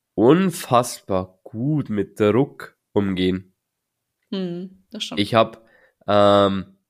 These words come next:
Speaker 1: also wenn ich jetzt zum Beispiel irgendwie Stress hab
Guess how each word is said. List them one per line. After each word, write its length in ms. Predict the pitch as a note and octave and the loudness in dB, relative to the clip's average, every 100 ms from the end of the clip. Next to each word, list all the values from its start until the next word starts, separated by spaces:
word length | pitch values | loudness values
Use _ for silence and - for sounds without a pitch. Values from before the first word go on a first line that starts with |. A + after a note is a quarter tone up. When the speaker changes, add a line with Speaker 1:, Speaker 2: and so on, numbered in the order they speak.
| _ | _
Speaker 1:
also 260 | - G#2 G#2 | -2 -2 0
wenn 140 | A2+ | -2
ich 140 | A2+ A2+ | -2 -4
jetzt 180 | A2+ A2+ | -6 -4
zum 100 | G#2 | -2
Beispiel 480 | G#2+ G#2 A2 G#2+ | -2 -2 -8 -8
irgendwie 320 | - A2 G2+ G2+ | -6 -6 -6 -6
Stress 640 | - - A2 A#2 C3 - | -10 -8 -2 0 0 -4
hab 340 | G2 F#2+ - | -4 -4 -4